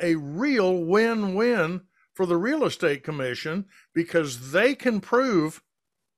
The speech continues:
that the productivity is up. Their employees are happier because they don't have to come in every day driving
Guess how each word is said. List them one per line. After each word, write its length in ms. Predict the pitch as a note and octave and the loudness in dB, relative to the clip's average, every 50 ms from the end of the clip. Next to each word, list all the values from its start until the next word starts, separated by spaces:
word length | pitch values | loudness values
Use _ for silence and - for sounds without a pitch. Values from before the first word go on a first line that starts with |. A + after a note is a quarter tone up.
| _ _ _ _ _ _ _ - | _ _ _ _ _ _ _ -2
that 200 | D#3+ E3 D#3+ - | 0 0 2 0
the 100 | E3 D#3 | -2 -2
productivity 960 | - - G#3 B3+ C4 B3+ C4 A#3+ G#3 - - - A#3 C4 C#4 A#3+ E3+ D3+ D3 | 2 4 6 6 6 6 4 4 2 0 0 2 2 2 2 2 0 0 -2
is 380 | C#3+ C#3+ D#3 D3 C#3 C3 - - _ | -2 -4 -2 -2 -2 -4 -6 -8 _
up. 440 | - G#3+ C#4 D#4 C#4+ F#3+ F3 - - - _ _ _ _ _ _ _ _ _ _ _ _ _ _ _ _ _ _ _ _ _ - | 0 2 4 4 4 2 2 0 -6 -20 _ _ _ _ _ _ _ _ _ _ _ _ _ _ _ _ _ _ _ _ _ 0
Their 280 | E3 F3+ F3 F3+ G3 - | 4 6 6 6 4 4
employees 840 | D#3+ E3+ E3+ D#3+ - - A3 B3+ D#4 E4+ E4 D4 B3+ G3+ - - | 0 -2 -2 -2 -2 0 2 4 4 4 4 4 2 0 0 0
are 120 | F#3 E3+ | 0 0
happier 600 | C#3+ C3+ F#3+ G3 F3+ F3+ - - F3+ F3+ F3+ F#3 | 0 0 0 0 0 -2 -2 -4 -2 -2 -2 0
because 400 | F#3 E3+ F3 E3+ - F#3 F3 D#3 | -2 -2 -4 -2 -2 -4 -4 -2
they 100 | F3 F3+ | -2 -2
don't 240 | F3+ G3 G3+ F#3+ F3 | 0 0 -2 -2 -4
have 320 | - - - G#3 G#3+ G#3 - | -4 -2 -2 -2 -2 -2 -4
to 120 | - F#3+ | -6 -6
come 280 | - - G#3+ G#3+ G3+ G3 | -2 0 0 2 2 2
in 260 | A3+ C4+ D4 C4+ A3 | 0 0 -2 -4 -4
every 400 | - D#3 F3 F3 D#3 D#3+ D#3+ D3+ | 0 0 0 2 2 0 -2 0
day 260 | C#3+ D3 D3 D3+ E3 | 0 0 0 0 0
driving 560 | E3+ D3 D3+ E3 F#3 F3+ F3 E3+ E3+ E3 D#3+ | -2 -2 0 0 0 0 0 -2 -2 -4 -6